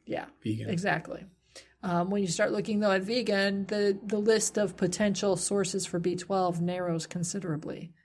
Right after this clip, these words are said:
Speaker 1: 'cause there really aren't a ton of them.
Speaker 2: Right.
Speaker 1: Fermented foods can be one of them. They aren't necessarily high on the list, though.
Speaker 2: Right.
Speaker 1: Tempeh, surprisingly, tempeh has a lot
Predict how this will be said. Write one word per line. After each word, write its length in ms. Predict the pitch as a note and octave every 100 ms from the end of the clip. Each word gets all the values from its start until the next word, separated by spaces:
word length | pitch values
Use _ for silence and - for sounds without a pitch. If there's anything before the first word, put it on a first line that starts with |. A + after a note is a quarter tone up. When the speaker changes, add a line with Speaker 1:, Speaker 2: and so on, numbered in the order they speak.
| _
Speaker 1:
'cause 160 | - F#3+
there 120 | F#3
really 300 | F#3+ G#3 G#3
aren't 280 | F3+ F3+ F3
a 40 |
ton 300 | F3+ E3+ E3+
of 160 | D3+ D#3+
them. 360 | - - E3+ -
Speaker 2:
Right. 240 | C3 G#2+ - _
Speaker 1:
Fermented 480 | - G3 G#3+ A#3 C#4
foods 340 | - C#4 A3 - -
can 280 | A3 A#3+
be 140 | G3 D3+
one 180 | D#3+ D#3+
of 160 | E3
them. 340 | - - F#3+ - _ _ - _ -
They 120 | F#3+
aren't 220 | G3+ A3
necessarily 640 | A3 G#3 A#3 - G3 F#3+ F3
high 280 | F#3+ F#3 F3+
on 100 | E3+
the 80 |
list, 300 | F3+ B3 -
though. 280 | - - E3 -
Speaker 2:
Right. 280 | C3 G2+ - - -
Speaker 1:
Tempeh, 600 | - A#3 C4 F3+ - F3 E3+ _ _ _ _
surprisingly, 720 | - F#3+ G#3 A#3+ G#3 F3+ D#3
tempeh 680 | D#3 G#3+ A#3 G3 E3+ F3 E3+
has 200 | E3+ G3
a 80 | F#3+
lot 480 | F#3 G3 G#3+ F3+